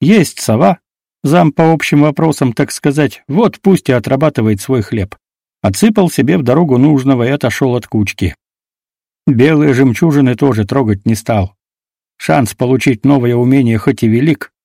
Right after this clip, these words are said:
но решил повременить с этим. Вернусь к группе, сходим к Иуде, послушаем, что он скажет. Вот тогда и решу. Белая жемчужина — это не только шанс открыть новое умение, но и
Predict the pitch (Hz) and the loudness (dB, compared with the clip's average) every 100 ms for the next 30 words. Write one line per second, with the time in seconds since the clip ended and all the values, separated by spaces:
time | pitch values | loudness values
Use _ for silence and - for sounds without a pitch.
0 | _ - 143 143 127 147 131 - 127 127 | _ -4 0 0 0 0 -2 0 0 0
1 | 120 120 110 95 - 113 87 85 _ _ | 0 2 0 -2 -6 -6 -8 -12 _ _
2 | _ _ _ 101 120 165 214 - - - | _ _ _ 0 2 4 2 0 -8 -8
3 | 113 120 196 160 - 123 87 _ _ - | -4 0 2 0 -2 -2 -2 _ _ -10
4 | - 160 151 135 104 127 147 147 120 95 | 0 0 2 0 0 0 2 2 0 -2
5 | 143 - 143 147 - 120 101 127 120 110 | -4 -2 0 0 0 -2 -2 -2 -2 -2
6 | - 117 104 98 - _ _ _ - 127 | -2 0 0 -4 -8 _ _ _ -2 0
7 | 156 - 127 117 143 127 120 - 95 - | 0 -2 -2 0 0 0 -2 -4 -6 -8
8 | _ _ _ _ _ _ - 101 139 147 | _ _ _ _ _ _ 0 2 2 2
9 | 139 127 135 - 170 143 135 107 95 _ | 2 2 0 0 0 2 2 0 -2 _
10 | _ 113 123 113 113 151 147 127 - 143 | _ -6 -2 -2 0 -2 0 -4 0 0
11 | 120 101 110 - 139 131 - 131 131 123 | 0 -2 -6 -2 -2 0 0 0 0 -2
12 | 120 120 131 135 117 104 113 117 107 | 0 0 2 2 0 0 0 0 -2